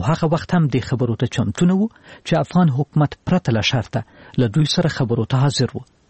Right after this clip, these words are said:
طالبانو ویلي دي چې هغه وخت د حکومت له استازو سره خبرو ته چمتو کیږي چې حکومتي استازي د بین الافغاني پلاوي برخه وي او واشنګټن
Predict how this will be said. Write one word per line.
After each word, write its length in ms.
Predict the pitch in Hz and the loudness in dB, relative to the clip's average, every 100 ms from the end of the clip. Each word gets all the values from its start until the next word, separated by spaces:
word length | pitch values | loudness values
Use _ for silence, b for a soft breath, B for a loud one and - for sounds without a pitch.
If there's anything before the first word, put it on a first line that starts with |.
| - 160 | -6 0
طالبانو 380 | 151 151 160 147 | 0 2 2 2
ویلي 260 | 143 147 143 | 2 2 0
دي 60 | 139 | -2
چې 140 | - | -2
هغه 220 | 131 127 135 | -4 -2 -2
وخت 140 | 135 - | -4 -2
د 80 | 107 | -2
حکومت 340 | 113 139 123 | 0 -2 0
له 80 | 123 113 | 0 -2
استازو 380 | - 147 131 135 | 0 -2 0 -2
سره 220 | 147 135 | -2 -2
خبرو 260 | - 113 123 113 | -2 -2 0 -2
ته 60 | - | -2
چمتو 260 | 117 107 107 | -2 -2 -2
کیږي 240 | 175 165 196 B B B B | 0 0 -4 B B B B
چې 60 | 147 | 0
حکومتي 440 | 139 139 135 - | 0 0 0 0
استازي 500 | 160 - - 113 - 117 | -2 -2 -2 -2 -2 -4
د 80 | 104 | 0
بین 160 | 123 123 | 2 2
الافغاني 440 | 127 139 139 156 | 0 -2 2 2
پلاوي 380 | 180 151 135 107 98 147 | 2 0 0 0 -2 -2
برخه 260 | 160 185 175 | -2 0 0
وي 80 | 185 B B B | -2 B B B
او 80 | 127 110 | -2 0
واشنګټن 580 | 117 - 123 - 156 | 0 0 0 2 0